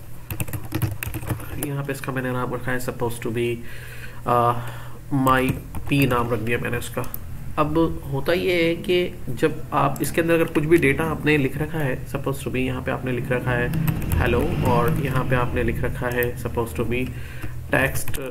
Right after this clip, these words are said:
lorem लिख देता हूँ मैं, तो यहाँ पे lorem इस तरह से लिख दिया। तो ये हो ये रहा है कि जब आप एचटीएमएल के पेज को देख रहे होते हैं तो यहाँ पर आपने सबसे पहले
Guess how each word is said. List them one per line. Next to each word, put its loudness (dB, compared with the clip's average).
lorem 4
लिख 2
देता 0
हूँ 0
मैं, -2
तो -2
यहाँ -2
पे 0
lorem 2
इस -2
तरह 0
से 0
लिख 0
दिया। 0
तो 2
ये 4
हो 6
ये 6
रहा 6
है 0
कि 2
जब 2
आप 2
एचटीएमएल 0
के 0
पेज 0
को 0
देख 0
रहे 6
होते -2
हैं -8
तो 2
यहाँ 2
पर 2
आपने 2
सबसे -4
पहले 0